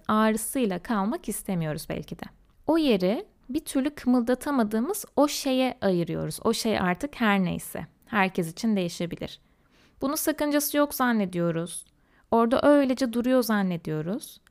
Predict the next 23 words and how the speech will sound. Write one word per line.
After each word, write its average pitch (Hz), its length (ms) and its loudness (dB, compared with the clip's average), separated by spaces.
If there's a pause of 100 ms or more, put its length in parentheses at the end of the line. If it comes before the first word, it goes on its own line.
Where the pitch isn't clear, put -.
(320)
Ama 233 280 4
o - 220 2 (260)
orada 339 440 4
bir 294 60 0
yer 269 280 4
kaplıyor. - 500 -6 (560)
Sonrasında 381 460 -2
yaşayacağımız 262 580 0
ne 320 140 0
varsa 240 400 0
hep 320 440 -4
daha 339 360 -2
dar 285 260 0
bir - 180 0
alana 214 280 2
hapsetmiş 185 540 -6
oluyoruz 175 360 -2
aslında 170 520 -2
ve 220 220 2 (340)
o 285 120 4
şeyin 285 340 -2
kokusu 254 520 -2
siniyor 180 600 0